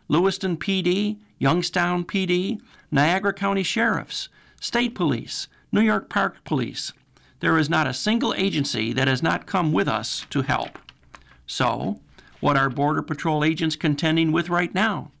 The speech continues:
"We're seeing people crossing in rafts," Weichel said. "This type of activity is nothing new." Weichel said it has been a part of life in the lower river for a century, dating to nineteen twenty-four,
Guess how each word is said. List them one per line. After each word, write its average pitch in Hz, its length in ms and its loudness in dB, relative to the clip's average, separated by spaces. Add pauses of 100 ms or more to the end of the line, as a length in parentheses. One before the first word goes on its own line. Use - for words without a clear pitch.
(880)
"We're 196 140 4
seeing 262 560 2 (260)
people 147 600 0 (160)
crossing 170 500 2
in 127 220 0
rafts," - 680 -2 (160)
Weichel 117 420 -6
said. 120 460 -4 (640)
"This 226 180 -2
type 226 280 -2
of 175 100 0
activity 160 560 2
is 120 100 0
nothing 131 360 -2
new." 143 400 0 (420)
Weichel 135 320 -2
said 139 240 2
it 143 100 2
has 151 140 2
been 160 180 0
a 147 60 2
part 175 300 -2
of 156 100 -4
life 180 320 0
in 175 120 0
the 165 60 0
lower 175 320 2
river 190 320 2
for 196 220 -2
a 180 60 0
century, - 640 -2 (320)
dating 208 340 2
to 175 120 0
nineteen 190 480 0
twenty-four, 190 880 -2